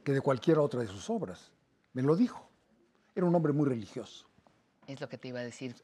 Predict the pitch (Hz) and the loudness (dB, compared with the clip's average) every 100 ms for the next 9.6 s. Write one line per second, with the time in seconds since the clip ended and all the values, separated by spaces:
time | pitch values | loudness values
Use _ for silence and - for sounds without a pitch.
0 | - 147 151 156 151 147 - 139 143 147 | -8 -2 0 0 0 -2 -4 -4 -6 -6
1 | 143 - 139 151 151 135 131 120 160 190 | -8 -6 -2 2 4 4 2 2 4 4
2 | 170 180 180 139 123 123 127 127 120 113 | 4 4 4 4 2 0 -4 -6 -10 -14
3 | - 117 113 143 143 196 196 180 214 180 | -16 -16 -12 0 4 4 4 2 4 6
4 | 277 262 - 139 135 165 160 - 127 131 | 6 6 4 4 4 2 0 0 -2 -2
5 | - _ _ _ - 127 160 196 143 127 | -8 _ _ _ -4 2 4 4 2 2
6 | 156 135 - 220 185 208 135 120 190 269 | 4 2 2 4 4 4 2 2 2 0
7 | - - _ - 147 143 151 220 - 131 | -6 -20 _ -2 0 4 2 2 -2 -2
8 | 113 101 175 160 131 117 - _ _ - | -2 -2 2 2 0 -6 -14 _ _ -10
9 | 123 113 107 - - | -6 -4 -6 -10 -18